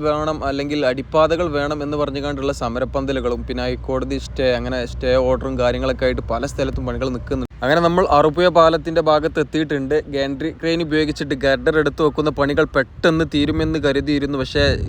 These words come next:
ഇവിടെ മന്ദഗതിയിലാണ് നീങ്ങുന്നത്. അതിനിടയിൽ ഗാൻട്രി ക്രെയിൻ എന്ന് ചെറുതായിട്ട് പണി കൊടുത്തു എന്നൊക്കെ കേട്ടു. അപ്പോൾ ചാലിയാറിന് കുറുകെയാണ് ഈ ഒരു അറുപുഴ പാലം വരുന്നത് കേട്ടോ. ചാലിയാറാണ് താഴെ കൂടെ പോകുന്നത്. ചാലിയാർ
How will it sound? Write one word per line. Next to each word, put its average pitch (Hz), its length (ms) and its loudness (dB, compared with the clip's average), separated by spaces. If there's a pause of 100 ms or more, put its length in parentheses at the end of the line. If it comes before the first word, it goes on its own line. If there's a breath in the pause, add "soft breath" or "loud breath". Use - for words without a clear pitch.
(200)
ഇവിടെ 135 220 4 (260)
മന്ദഗതിയിലാണ് 139 760 2
നീങ്ങുന്നത്. 131 420 -2
അതിനിടയിൽ 143 420 2 (140)
ഗാൻട്രി 139 520 4 (140)
ക്രെയിൻ 160 260 2
എന്ന് 156 200 -2
ചെറുതായിട്ട് 147 500 2 (100)
പണി 139 260 0
കൊടുത്തു 143 300 0
എന്നൊക്കെ 147 320 -2
കേട്ടു. 123 240 -2 (160)
അപ്പോൾ - 160 -6 (100)
ചാലിയാറിന് 147 800 2
കുറുകെയാണ് 127 560 0 (140)
ഈ 120 100 -2
ഒരു 135 100 -4 (180)
അറുപുഴ 117 280 -4 (100)
പാലം 113 280 2
വരുന്നത് 107 220 -4
കേട്ടോ. 95 160 -8 (120)
ചാലിയാറാണ് 120 800 2
താഴെ 110 240 0
കൂടെ 120 200 0
പോകുന്നത്. 110 320 0 (440 loud breath)
ചാലിയാർ 117 420 6